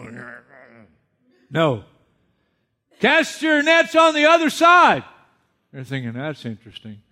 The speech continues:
They cast their nets on the other side, and again, biggest paycheck they ever got. And there on the shore, Jesus says to Peter, "Do you love me more than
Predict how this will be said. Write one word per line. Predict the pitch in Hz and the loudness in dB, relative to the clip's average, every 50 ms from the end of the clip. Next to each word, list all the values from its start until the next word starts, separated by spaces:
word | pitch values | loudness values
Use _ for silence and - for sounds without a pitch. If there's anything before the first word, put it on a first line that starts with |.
| _ _ _ | _ _ _
They | - 147 | -10 -10
cast | 143 - 208 208 214 208 202 - | -10 -8 -8 -8 -6 -6 -8 -10
their | 208 214 | -10 -8
nets | 226 208 190 - | -8 -8 -6 -6
on | 208 208 | -8 -8
the | 202 202 | -6 -4
other | 214 214 208 | -2 -2 -4
side, | 196 - 220 226 226 233 233 | -4 -4 -6 -4 -4 -4 -4
and | 220 226 | -4 -6
again, | 220 196 208 247 247 233 214 196 175 _ | -8 -8 -8 -8 -6 -6 -6 -8 -8 _
biggest | 349 359 349 339 381 - - _ | -8 -6 -4 -6 -8 -8 -10 _
paycheck | - - 339 339 330 - - 339 349 311 269 262 | -10 -6 -6 -6 -6 -6 -10 -10 -10 -12 -12 _
they | 311 339 349 | -16 -12 -10
ever | 349 320 370 392 | -10 -8 -10 -10
got. | 359 403 440 427 427 427 403 330 - _ _ _ _ _ _ _ _ _ _ _ _ _ _ _ _ _ _ _ _ _ | -10 -8 -6 -4 -4 -4 -6 -8 -12 _ _ _ _ _ _ _ _ _ _ _ _ _ _ _ _ _ _ _ _ _
And | 202 220 214 214 | -2 -2 0 2
there | 220 247 269 294 302 294 | 2 4 4 4 4 4
on | 277 254 247 | 2 0 0
the | 240 226 | -2 -2
shore, | - - - 254 262 277 277 269 | -4 -4 -4 -4 0 2 2 0
Jesus | 220 165 190 233 247 233 220 233 214 - | 0 -2 -2 -2 -2 -2 -2 -4 -6 -4
says | - 226 226 214 - | -4 -4 -4 -4 -4
to | - - | -8 -10
Peter, | - - 196 226 240 214 202 175 | -8 -8 -8 -8 -4 -2 -4 -4
"Do | 151 147 175 | -2 -4 -6
you | 170 170 190 233 240 233 | -6 -6 -10 -8 -8 -6
love | 196 185 180 190 190 170 160 | -6 -6 -6 -8 -10 -12 -14
me | 160 170 180 175 | -14 -12 -12 -12
more | 160 151 143 143 147 151 160 | -12 -12 -14 -14 -12 -14 -12
than | 139 147 143 135 131 123 | -10 -10 -10 -10 -12 -16